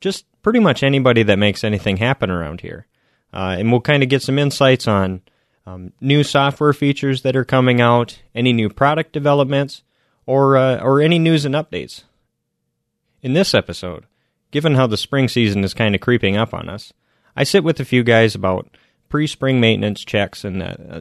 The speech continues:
just anything to go over from your, all the way from your boom tips to your field computer. Uh, and, <laughs> uh, I didn't for-, we didn't forget about the dry guys along the way. So we, we, we talk about sprayers,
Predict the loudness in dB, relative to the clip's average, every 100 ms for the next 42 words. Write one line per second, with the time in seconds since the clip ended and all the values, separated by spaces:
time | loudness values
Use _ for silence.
0 | -6 -4 -2 0 0 2 0 2 4 4
1 | 4 0 -2 -2 -2 -4 -8 _ _ _
2 | _ -4 0 4 2 2 0 2 2 2
3 | 2 0 -2 -8 -20 _ -10 -6 -4 0
4 | 0 -2 -10 -14 -16 -18 -20 _ _ _
5 | -12 -10 -10 -10 -12 -12 -8 -6 -4 -6
6 | -8 _ _ _ _ _ -4 -2 0 0
7 | 2 2 2 2 4 2 2 0 2 2
8 | 2 0 2 4 4 2 -2 -4 -8 -10
9 | -10 -12 -12 -12 -10 -8 -4 -2 0 0
10 | 2 2 0 2 2 2 0 -2 -4 0
11 | 2 2 0 -4